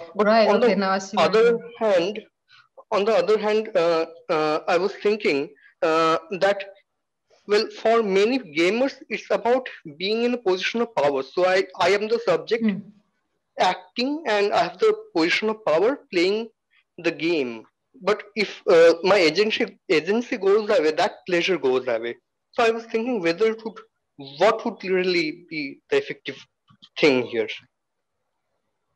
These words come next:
Speaker 2: Okay, let me, uh, try to answer this. Um, okay, I think there, uh, uh, there are two different things that you're touching upon. So when you said, um,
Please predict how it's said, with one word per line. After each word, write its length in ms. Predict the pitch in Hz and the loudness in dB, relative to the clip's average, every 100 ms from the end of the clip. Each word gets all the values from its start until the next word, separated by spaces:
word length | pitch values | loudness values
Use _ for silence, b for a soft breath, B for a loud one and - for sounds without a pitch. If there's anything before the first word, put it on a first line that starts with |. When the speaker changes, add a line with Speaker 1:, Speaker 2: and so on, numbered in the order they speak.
| _ _ _ _ - | _ _ _ _ -12
Speaker 2:
Okay, 440 | 220 220 185 165 - | -6 -4 -4 -8 -14
let 200 | 214 214 | -10 -6
me, 300 | 240 220 220 - | -4 -4 -8 -12
uh, 200 | 214 208 | -14 -14
try 320 | - 233 214 | -12 -10 -10
to 220 | 214 214 | -12 -12
answer 360 | 208 214 - 190 | -10 -10 -12 -16
this. 340 | 185 185 - B B B B - | -16 -16 -18 B B B B -10
Um, 540 | 202 190 175 175 - - _ _ _ 220 | -4 -2 -2 -6 -10 -20 _ _ _ -14
okay, 220 | 294 B B | -12 B B
I 80 | 214 | -8
think 260 | 220 330 339 | -6 -6 -2
there, 320 | 269 226 - | 0 0 -2
uh, 40 | 214 | -4
uh, 580 | 214 208 - 214 202 | -4 -4 -6 -8 -6
there 160 | 202 208 | -6 -8
are 40 | 208 | -6
two 120 | 302 | -6
different 340 | 277 240 202 | -6 -6 -8
things 240 | 233 254 254 | -6 -6 -6
that 140 | 196 | -8
you're 140 | 196 185 190 | -10 -12 -10
touching 320 | 185 185 185 180 | -10 -10 -12 -14
upon. 440 | - 185 175 175 | -10 -8 -6 -8
So 240 | - 208 | -8 -6
when 160 | 202 226 | -2 -2
you 60 | 226 | -2
said, 520 | - 220 214 214 - | -4 -2 -2 -4 -8
um, 480 | 214 196 190 190 190 | -6 -4 -4 -6 -12